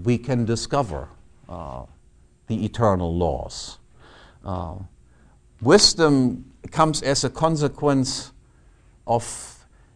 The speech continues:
efforts. It is not automatically there, but requires achievements and efforts on the part of men, and it takes time to develop.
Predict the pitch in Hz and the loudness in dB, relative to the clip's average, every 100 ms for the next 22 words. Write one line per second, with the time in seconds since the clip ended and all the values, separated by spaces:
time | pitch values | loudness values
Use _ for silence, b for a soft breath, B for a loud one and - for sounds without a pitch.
0 | b 131 156 - 120 80 - - - - | b 2 2 2 -2 -2 -6 -10 -10 -12
1 | - _ _ _ _ b b b b - | -20 _ _ _ _ b b b b -8
2 | 113 110 117 123 127 - - - 117 120 | -4 -2 0 0 0 -6 -10 2 4 6
3 | 113 127 123 113 107 101 98 113 147 123 | 4 2 0 -2 -4 -2 0 2 4 4
4 | 123 123 123 117 120 123 - 120 120 120 | 2 0 -4 -2 -4 -4 0 2 4 2
5 | 113 - - - b b 110 107 - 156 | 0 -6 -14 -20 b b -10 -8 -4 -2
6 | 143 135 123 113 110 - - b b - | -2 -2 -2 -2 -4 -10 -16 b b -6
7 | 110 113 147 - 104 95 - 107 98 92 | -6 -2 -2 0 -2 -2 -2 -2 -2 -2
8 | 120 104 95 - 95 - - - _ b | 2 2 2 -2 -8 -8 -20 -20 _ b
9 | b 98 101 107 113 B B 147 - - | b -4 -2 -2 -4 B B 2 2 0
10 | 147 - - - 170 160 156 151 147 127 | -2 -2 -8 0 2 2 0 -2 -4 -2
11 | 123 131 110 67 - | 0 0 0 -2 -10